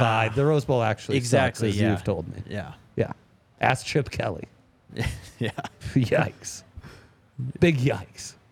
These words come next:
Speaker 2: I mean, you can't do SoCal and the Rose Bowl, bro.
Speaker 1: Right,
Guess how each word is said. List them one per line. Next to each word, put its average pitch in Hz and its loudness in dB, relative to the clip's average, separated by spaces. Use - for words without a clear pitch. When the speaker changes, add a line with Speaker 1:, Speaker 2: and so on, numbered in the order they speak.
Speaker 2:
I 135 4
mean, 156 4
you 190 0
can't 220 4
do 180 -2
SoCal 135 -2
and 113 -4
the 98 -6
Rose 90 -10
Bowl, 80 -12
bro. 64 -16
Speaker 1:
Right, 147 4